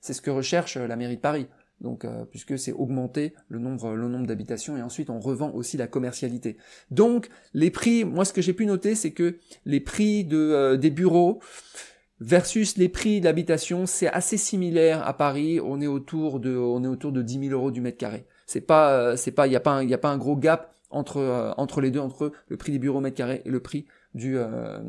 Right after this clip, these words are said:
des, euh, des, euh, des appartements. Si vous avez un avis différent, n'hésitez pas à mettre en commentaire sur, euh, sur, euh, si vous connaissez le marché des bureaux, et cetera. C'est très important parce que là, euh, pour le coup, c'est pas commercialisé. Donc ça veut dire que on part sur un prix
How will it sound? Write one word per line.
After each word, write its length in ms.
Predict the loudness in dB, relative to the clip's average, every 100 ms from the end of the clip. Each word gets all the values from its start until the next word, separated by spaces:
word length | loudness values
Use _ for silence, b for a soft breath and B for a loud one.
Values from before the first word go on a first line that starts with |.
| -10 -10 -12
des, 220 | -8 -8
euh, 100 | -8 -10 -10 -12 -10
des, 360 | -8 -6 -6
euh, 80 | -8 -10 -12 -12
des 120 | -8
appartements. 400 | -6 -6 -8 -12 b b b b b -10
Si 100 | 0
vous 100 | 2
avez 100 | 2
un 80 |
avis 160 | 0 -4
différent, 260 | -4 -4 -4
n'hésitez 280 | -6 -6
pas 100 | -6
à 60 | -6
mettre 180 | -6 -8
en 60 |
commentaire 580 | -8 -6 -6 -6 -6 -6
sur, 380 | -10 -10 -8 -8
euh, 260 | -8 -8 -10
sur, 380 | -12 -10 -10
euh, 120 | -10 -10
si 200 | -12 -14
vous 100 | -8
connaissez 340 | -8 -6 -6
le 80 | -6
marché 300 | -8 -10 -8
des 100 | -10
bureaux, 400 | -10 -8 -6 -8
et 60 |
cetera. 300 | -8 -8 -8
C'est 60 | -8
très 180 | -8 -8
important 400 | -8 -10 -12 -14 B B
parce 120 | -14 -10
que 100 | -6
là, 240 | -6 -8
euh, 200 | -12 -12
pour 200 | -12 -10
le 120 | -8 -8
coup, 180 | -10 b b
c'est 220 | -14 -6
pas 80 | -4
commercialisé. 800 | -2 -4 -6 -6 -6 -4 -2 -4 B B B
Donc 180 | -8 -6
ça 100 | -4
veut 120 | -2
dire 240 | -2 -4 -6
que 160 | -8 B B -12
on 100 | -2
part 280 | 0 0
sur 220 | -2 -8 -8
un 100 | -8
prix 360 | -6 -6 -6